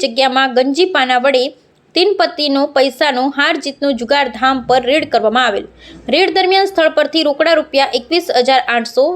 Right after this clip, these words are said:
તથા ગંજીપાના નંબર બાવન તથા મોબાઈલ નંબર છ કિંમત રૂપિયા પચીસ હજાર પાંચસો એમ કુલ મળી રૂપિયા સુડતાલીસ હજાર ત્રણસોના મુદ્દામાલ સાથે આઠ જુગારીયાઓને ઝડપી પાડેલ તેમજ રેડ દરમિયાન એક ઈસમ નાસી ગયેલ હોય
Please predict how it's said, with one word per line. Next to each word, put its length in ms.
તથા 180
ગંજીપાના 680
નંબર 300
બાવન 340
તથા 360
મોબાઈલ 340
નંબર 260
છ 320
કિંમત 380
રૂપિયા 340
પચીસ 380
હજાર 180
પાંચસો 400
એમ 280
કુલ 160
મળી 240
રૂપિયા 280
સુડતાલીસ 500
હજાર 240
ત્રણસોના 540
મુદ્દામાલ 420
સાથે 420
આઠ 260
જુગારીયાઓને 480
ઝડપી 420
પાડેલ 320
તેમજ 360
રેડ 180
દરમિયાન 380
એક 240
ઈસમ 320
નાસી 300
ગયેલ 220
હોય 160